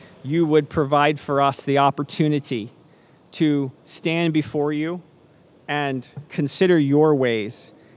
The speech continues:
and consider how we could honor you, not in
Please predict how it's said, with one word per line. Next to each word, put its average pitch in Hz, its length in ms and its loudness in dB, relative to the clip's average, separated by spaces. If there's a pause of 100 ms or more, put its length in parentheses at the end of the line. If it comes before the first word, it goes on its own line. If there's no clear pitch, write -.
and 147 160 -2
consider 156 520 2
how 147 480 2 (160)
we 151 160 2
could 156 180 0
honor 160 320 -2
you, 151 420 -4 (580)
not 160 320 4
in 147 460 4